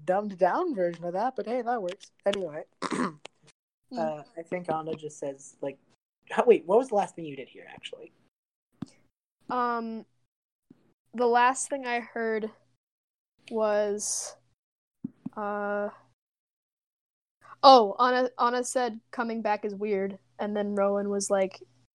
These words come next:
Speaker 2: "Yeah, yeah, I can imagine it would be weird. Actually, I, I can't, I have no idea what coming back from the dead would be like."
Speaker 1: Oh, okay. She goes, like, "On the one hand,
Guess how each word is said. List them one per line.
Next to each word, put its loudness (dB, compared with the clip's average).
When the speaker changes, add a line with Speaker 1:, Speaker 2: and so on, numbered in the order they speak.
Speaker 2:
"Yeah, 6
yeah, 6
I 4
can -2
imagine 0
it 0
would 4
be 0
weird. 6
Actually, 4
I, 4
I -2
can't, -6
I -2
have 0
no 0
idea 0
what 0
coming -2
back -2
from -8
the -6
dead -4
would -2
be 2
like." 4
Speaker 1:
Oh, 6
okay. -12
She -2
goes, 2
like, -4
"On 2
the 4
one 4
hand, -6